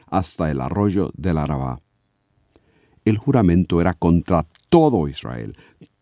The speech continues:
Toda casa, grande o pequeña, ostentosa o humilde,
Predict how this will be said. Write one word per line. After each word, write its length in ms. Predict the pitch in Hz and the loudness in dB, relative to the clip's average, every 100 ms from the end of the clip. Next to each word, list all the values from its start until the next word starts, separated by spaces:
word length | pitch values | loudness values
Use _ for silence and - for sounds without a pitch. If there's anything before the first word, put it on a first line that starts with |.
| - | 2
Toda 300 | 214 190 82 | 4 4 2
casa, 460 | - 64 - - - _ - | -2 -8 -8 -14 -16 _ -2
grande 540 | 82 120 135 135 127 | 4 4 6 4 2
o 80 | 117 | 2
pequeña, 580 | 92 - 87 104 113 - | -4 -4 -2 0 0 -2
ostentosa 960 | 98 90 - 90 85 - 123 120 120 - | -4 -4 -2 -2 -2 0 0 0 -4 -2
o 100 | 92 | 0
humilde, 540 | 95 87 127 131 123 | 4 6 6 6 4